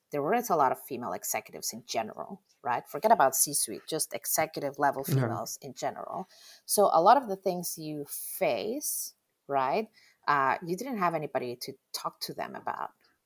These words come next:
Speaker 1: Um, so what this allows to do is, A, see, "Man, I'm not alone. There are more people like me." So now I've actually met a lot of women in digital and in technology, which is exciting, 'cause when you are in an airline or a cruise line,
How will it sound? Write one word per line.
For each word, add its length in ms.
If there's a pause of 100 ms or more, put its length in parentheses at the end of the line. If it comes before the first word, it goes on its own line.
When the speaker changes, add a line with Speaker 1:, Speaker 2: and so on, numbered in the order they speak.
(160)
Speaker 1:
Um, 340 (260)
so 280 (180)
what 240
this 240
allows 460
to 80
do 240
is, 220 (100)
A, 300
see, 460
"Man, 280
I'm 100
not 180
alone. 460 (220)
There 200
are 160
more 220
people 340
like 300
me." 220
So 160
now 260
I've 160
actually 260
met 240
a 60
lot 380
of 180
women 300
in 100
digital 480
and 140
in 80
technology, 640
which 260
is 260 (480)
exciting, 680 (240)
'cause 200
when 180
you 160
are 280
in 140
an 120
airline 340
or 120
a 40
cruise 300
line, 220